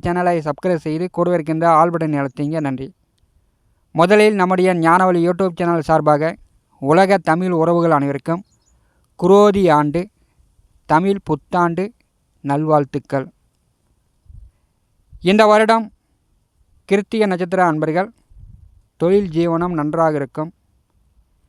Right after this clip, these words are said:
நல்ல தனவரவை பெற்று மகத்தான வெற்றிகள் பெற்று சந்தோஷத்துடன் இன்புற்று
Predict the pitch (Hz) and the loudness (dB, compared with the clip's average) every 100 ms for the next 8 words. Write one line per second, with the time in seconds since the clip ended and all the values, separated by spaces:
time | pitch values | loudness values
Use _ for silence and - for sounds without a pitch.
0 | _ _ _ 147 165 214 214 185 190 202 | _ _ _ 0 2 4 2 2 2 2
1 | 202 196 190 165 151 - 190 - 185 _ | 2 2 0 -2 -8 -6 -10 -10 -18 _
2 | _ _ _ - 139 175 165 180 180 185 | _ _ _ -6 -2 -2 -2 -2 0 -2
3 | 175 147 170 175 170 143 135 - 165 208 | -4 -4 -8 -6 -6 -6 -10 -8 -10 -12
4 | _ _ _ _ 139 160 180 165 147 156 | _ _ _ _ -6 -4 -4 -4 -8 -6
5 | 190 220 - 147 165 170 190 | -6 -10 -10 -8 -4 -4 -4